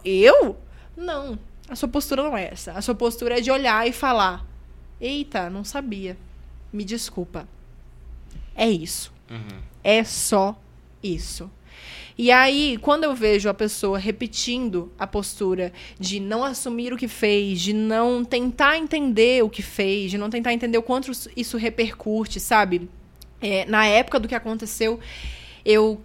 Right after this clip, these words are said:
Speaker 1: queria que houvesse uma punição, queria que houvesse uma sabotagem do comediante dentro da cena,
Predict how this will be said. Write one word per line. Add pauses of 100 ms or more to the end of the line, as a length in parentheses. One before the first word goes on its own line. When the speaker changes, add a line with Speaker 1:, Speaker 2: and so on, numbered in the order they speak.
Speaker 1:
queria
que
houvesse
uma
punição,
queria
que
houvesse
uma
sabotagem
do
comediante
dentro
da
cena,